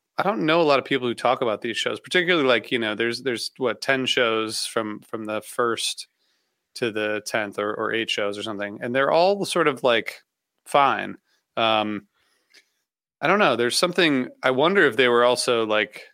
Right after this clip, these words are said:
a little bit out of sorts here with, like, you know, the touring in ninety-nine was, was different than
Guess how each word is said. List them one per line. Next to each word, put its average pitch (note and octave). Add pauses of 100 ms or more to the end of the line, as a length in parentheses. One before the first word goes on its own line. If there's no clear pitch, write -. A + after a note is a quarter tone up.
(240)
a A#2+
little A#2
bit A2 (300)
out A#2+
of A2
sorts -
here A2+
with, A2
like, A2+
you D#3+
know, C#3
the B2
touring E3
in A#2
ninety-nine A#2
was, A2
was A2+
different A2+ (140)
than G#2+